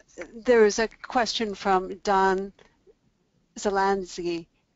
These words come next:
asking about what are the, some of the typical governance weaknesses that you were finding, and I know you summarized that in the, um, in that interesting graphic that you created with the different data shown on the,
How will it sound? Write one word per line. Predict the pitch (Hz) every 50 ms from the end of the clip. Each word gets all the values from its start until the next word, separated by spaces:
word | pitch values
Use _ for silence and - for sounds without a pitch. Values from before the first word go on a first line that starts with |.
| - -
asking | 202 190 185 - - 190 175 175
about | - 180 175 170 - 190
what | 208 226 233 208
are |
the, | 208 - 196
some | - 220 190
of | 180
the | 190 185
typical | - - - 247 - 196 - 190 170
governance | - 190 180 180 190 185 170 165 160 156 - -
weaknesses | 180 190 196 - 170 160 156 - 175 160 151 -
that | - 170 - - - 175
you | 165 160
were | 160 160
finding, | - - - 165 151 156 147 - 165 - - - -
and | 165
I | 165 165
know | 175 175 170
you | 175 170 175 180
summarized | - - - 214 202 185 175 170 160 160 160 - - -
that | 170 170 156 151 156
in | 165 156 160
the, | 160 156 - - - -
um, | - 165 160 - - - 160 _ _ _ _ _ _ - - - _ _ _ _ _ _ -
in | 185 175
that | 180 170 - -
interesting | 208 190 - 175 - - - 170 156 156 156 156 151 - _ -
graphic | - 165 185 185 185 175 - - 170 -
that | 175 160 - -
you | 170
created | - - 175 170 151 156 147 143 143 -
with | 165 156 _
the | - 156 151 - _ _ _ - _ _
different | - 202 180 - - 165 156 - - - _ - - - _ _ _ - -
data | 196 196 185 175 180
shown | 165 - - 185 175 170
on | 170 165 160
the, | 160 151 151 151 151 165